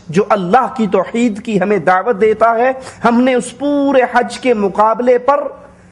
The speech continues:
उस पूरे हज के तरीक़ेकार पर अपने बुजुर्गों की कब्रों पर सारे वही अमल करने शुरू कर दिए।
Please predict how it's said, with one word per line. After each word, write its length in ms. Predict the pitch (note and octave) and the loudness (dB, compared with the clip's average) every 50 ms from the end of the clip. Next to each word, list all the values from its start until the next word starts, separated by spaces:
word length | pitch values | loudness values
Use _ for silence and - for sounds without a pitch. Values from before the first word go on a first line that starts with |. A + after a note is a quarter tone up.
| _ _ - - - - - - - | _ _ -20 -20 -20 -20 -14 -6 -4
उस 200 | D4 B3 - - | -4 -4 -4 -4
पूरे 560 | - B3+ C4+ C#4+ C#4+ C#4+ C#4 C#4 C#4 C4+ A#3 G3+ | -2 0 0 2 2 0 0 0 2 2 0 0
हज 300 | D#3+ G3+ B3+ - - - | 0 -2 -2 -2 -2 -4
के 180 | - C4 B3+ A#3 | 0 0 2 2
तरीक़ेकार 760 | B3 A#3 A3+ A#3+ - - A#3 G#3+ G#3+ A#3+ A#3 B3 C4+ B3+ A#3 | 2 0 0 0 0 2 0 2 2 0 2 2 2 0 0
पर 240 | G#3 C4+ C#4+ C#4+ C4 G#3+ - - - - - - - - _ _ - | 0 0 0 0 0 -4 -6 -10 -20 -20 -20 -20 -20 -20 _ _ -2
अपने 320 | G3 G3 E3 F#3 G#3 G#3+ G#3+ | -2 -2 0 0 2 2 2
बुजुर्गों 540 | F#3 E3+ F3 D#3 F3 F#3 F#3+ F#3 G3+ A#3 A#3 | 2 0 0 2 2 0 2 2 2 0 0
की 160 | - A3 G3+ F#3+ | 0 0 -2 -2
कब्रों 360 | - F#3+ F#3 F3+ G#3 A3 A3 | 0 -2 0 0 0 0 0
पर 160 | G3+ B3+ A#3+ | 0 -2 -2
सारे 600 | G#3+ - - - - G#3 G#3+ G#3+ A#3+ C4 B3+ B3+ A3 | -2 -4 -6 -4 0 0 0 0 0 0 0 0 2
वही 260 | E3+ F3 E3+ - E3+ | 0 0 0 0 -2
अमल 220 | D3+ D#3 F3+ G#3+ G#3+ | -2 0 -2 -2 -2
करने 280 | F#3 D#3+ D3 C#3+ C#3 B2 | -2 -4 -4 -2 -4 -4
शुरू 240 | B2 C3+ A#2+ A#2+ G#2 | -4 -6 -8 -8 -8
कर 160 | - A2+ - | -8 -10 -10
दिए। 260 | - G#2+ G2+ - - | -10 -12 -14 -14 -16